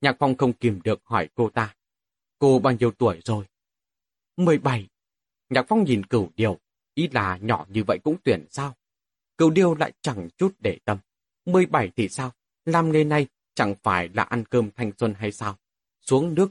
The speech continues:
sớm mới kịp lên bờ. Chẳng lẽ còn làm đến sáu mươi tuổi rồi về hưu theo pháp luật quy định được chắc?" Nhạc Phong không nói gì, quy tắc ngầm ở chỗ này của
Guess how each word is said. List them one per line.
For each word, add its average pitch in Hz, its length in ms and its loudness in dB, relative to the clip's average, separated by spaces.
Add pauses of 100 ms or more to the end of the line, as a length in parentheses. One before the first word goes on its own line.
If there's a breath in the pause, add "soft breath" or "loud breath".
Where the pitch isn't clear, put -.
sớm 185 360 -2
mới 208 80 2
kịp 113 260 -4
lên 104 200 -2
bờ. 92 180 -2 (400)
Chẳng 156 160 0
lẽ 156 280 0 (100)
còn 151 200 2
làm 123 240 -2
đến 165 180 -2
sáu 190 280 -4
mươi 226 280 0
tuổi 101 160 2 (260)
rồi 143 100 2
về 117 260 0
hưu 117 300 4
theo 113 120 -2
pháp - 280 -4
luật 110 220 0
quy 113 140 0
định 104 200 -4
được - 260 -4
chắc?" 180 180 -4 (960)
Nhạc 165 200 0
Phong 226 120 4
không 214 200 2
nói 190 240 0
gì, 92 280 -4 (340)
quy 135 120 2
tắc 214 200 -2
ngầm 107 300 0
ở 110 120 -2
chỗ 143 160 -2
này 113 340 -2
của 120 160 2